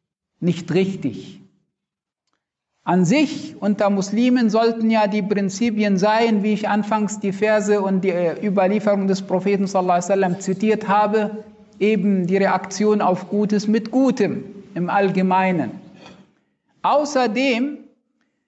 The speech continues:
wenn wir etwas tun, wenn wir Gutes tun, dann tun wir das in erster Linie für Allah. Wir erwarten nicht unbedingt jetzt die Dankbarkeit der Menschen.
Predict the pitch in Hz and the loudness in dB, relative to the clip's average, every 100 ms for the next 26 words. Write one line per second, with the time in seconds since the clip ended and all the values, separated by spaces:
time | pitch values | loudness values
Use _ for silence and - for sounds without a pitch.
0 | _ _ _ 214 254 247 247 226 - 208 | _ _ _ 0 2 2 2 0 0 -2
1 | 202 - 262 285 240 220 208 208 196 190 | -4 -4 -2 0 0 0 0 0 0 0
2 | 175 277 277 240 - - 254 254 269 285 | 0 0 0 -2 -4 -4 0 0 0 -2
3 | 220 190 202 208 240 254 233 233 220 226 | -6 -2 -2 0 0 2 2 2 2 0
4 | 226 214 208 226 214 - 208 220 214 214 | 0 -4 -2 -2 -2 0 0 0 0 -2
5 | 208 208 190 185 185 196 180 131 - - | -2 -2 0 2 2 2 2 0 -8 -18
6 | - _ _ _ _ _ _ _ _ _ | -20 _ _ _ _ _ _ _ _ _
7 | _ _ 185 185 196 185 240 247 220 202 | _ _ -2 2 2 2 2 2 -2 -2
8 | 196 262 - - 226 180 202 220 226 214 | 2 0 0 -4 -2 0 0 2 0 2
9 | 214 208 208 202 196 202 202 - 185 190 | 0 0 -2 -2 0 0 0 0 0 2
10 | 190 185 180 - - - - - - 190 | 2 2 0 -8 -16 -20 -20 -10 -2 0
11 | 185 196 190 - 127 - | 2 0 0 -4 -8 -10